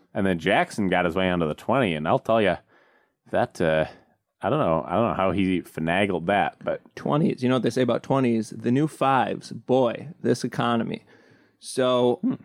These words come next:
Speaker 2: is that all you wanted to know? As if I knew about the money?
Speaker 1: No, no, no. What I was trying to ask, I, it wasn't a question about the money,
Speaker 2: <laughs>
Speaker 1: actually.
Speaker 2: I know. I interjected.
Speaker 1: I was, Abraham Lincoln was the number blank president of the United States, is my question. Do you know,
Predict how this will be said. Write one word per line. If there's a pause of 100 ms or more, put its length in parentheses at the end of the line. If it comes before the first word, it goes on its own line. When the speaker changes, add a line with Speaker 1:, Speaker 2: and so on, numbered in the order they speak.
Speaker 2:
is
that
all
you
wanted
to
know?
As
if
I
knew
about
the
money? (140)
Speaker 1:
No,
no,
no.
What
I
was
trying
to
ask,
I, (380)
it
wasn't
a
question
about
the
money,
Speaker 2:
<laughs>
Speaker 1:
actually.
Speaker 2:
I
know.
I
interjected. (280)
Speaker 1:
I
was, (1000)
Abraham
Lincoln
was
the (540)
number
blank
president
of
the
United
States,
is
my
question.
Do
you
know,